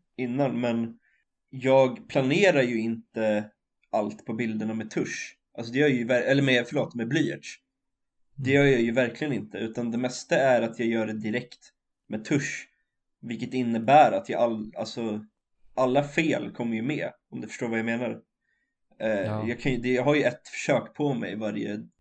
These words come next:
Speaker 1: varje detalj jag
Speaker 2: Mm.
Speaker 1: gör, så att säga, med min penna. Och det, det är väldigt intressant, för det, alltså, <laughs> jag har ju gjort det här hela livet. Verkligen, eh, alltså, det här med, de här, de här mön-, det här med att komma in,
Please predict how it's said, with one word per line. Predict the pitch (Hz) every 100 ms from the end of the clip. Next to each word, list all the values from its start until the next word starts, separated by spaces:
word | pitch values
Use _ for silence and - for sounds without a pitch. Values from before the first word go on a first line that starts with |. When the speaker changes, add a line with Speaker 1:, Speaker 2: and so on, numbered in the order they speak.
| _
Speaker 1:
varje | 123 113 110
detalj | 107 139 127 110
jag | 113
Speaker 2:
Mm. |
Speaker 1:
gör, | 151 110
så | -
att | -
säga, | 107 104 107 -
med | 107
min | 110 107
penna. | 131 117 135 123 _ _ _ _ _
Och | 113
det, | 120 147 165 165 123 - - - - - -
det | 143 196 180 107 139
är |
väldigt | 131 131 135 156 151
intressant, | - 131 113 - 123 117 110 -
för |
det, | 117 139 143 110
alltså, | 120 127 123 120 127
<laughs> | 156 - - _ _ _ _ _ _ -
jag | - 131 143
har | 156
ju | 147
gjort | 135 180 - - - _
det | 131
här | 127 117
hela | 120 117 113
livet. | 131 139 110 82 - _ _ _ - 110
Verkligen, | 131 120 123 113 110
eh, | 107 - - 76 - -
alltså, | 120 127
det | 120
här | 123
med, | 120 110 107 101 101 - -
de | 123
här, | 127
de | 131
här | 139
mön-, | 139 139 123
det |
här | 131
med | 127 120
att | -
komma | 123 123
in, | 123 117 113